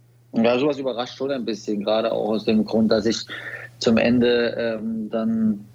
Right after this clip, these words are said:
ja, eigentlich relativ passable Leistungen gezeigt habe und auch, ähm, klar, den Aufstieg, ähm, ja, mitfeiern durfte. Deswegen überrascht es dann schon natürlich, ähm, ein bisschen, wenn man dann sagt bekommt, „Ey, Robin, ähm, es geht jetzt nicht hier weiter.“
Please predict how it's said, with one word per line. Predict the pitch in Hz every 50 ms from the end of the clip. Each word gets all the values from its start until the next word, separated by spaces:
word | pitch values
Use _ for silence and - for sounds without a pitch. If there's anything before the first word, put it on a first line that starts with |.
| - -
ja, | 113 113 117 110
eigentlich | 101 104 107 107 - -
relativ | 110 104 110 113 110 -
passable | - 110 101 110 110 110 120 117
Leistungen | 113 113 110 117 113 - 131 123 117
gezeigt | 120 110 - 120 117 113 -
habe | 123 117 113 110 110
und | 113 107 107
auch, | 104 110 113 110 - - - _ _ _ _ _ _ - - _ -
ähm, | 104 110 107 107 110 104
klar, | 101 - 123 123 113 101
den | - 110 104
Aufstieg, | 107 113 117 - - 123 117 - - -
ähm, | 113 113 110 107 107 110 107 110 - - - - -
ja, | 107 110 120 120 104 101 - - - 110
mitfeiern | 110 104 120 139 - - 139 123 113 110 104
durfte. | 101 101 101 - - 110 107 101 - - - - - - - - - -
Deswegen | 117 104 - 127 131 127
überrascht | 143 123 120 117 113 131 127 - 135
es | 127 -
dann | - 123 113 110
schon | 104 - - 151 175 170
natürlich, | 156 120 - - 113 107 107 107 101 -
ähm, | 95 - 104 101 101 101 101 101
ein | 98
bisschen, | 113 107 - - 113 107 107
wenn | 107 107
man | 107 101
dann | 107 107 107 107 104 98
sagt | 113 107 107 -
bekommt, | 101 113 110 104 -
„Ey, | 107 113 113
Robin, | 104 104 107 113 117 113 107
ähm, | 104 107 107 104 104 101 98
es | - -
geht | - 110 92
jetzt | 110 101 -
nicht | 110 101 -
hier | - 110 95
weiter.“ | 92 110 127 143 127 117 113 127 156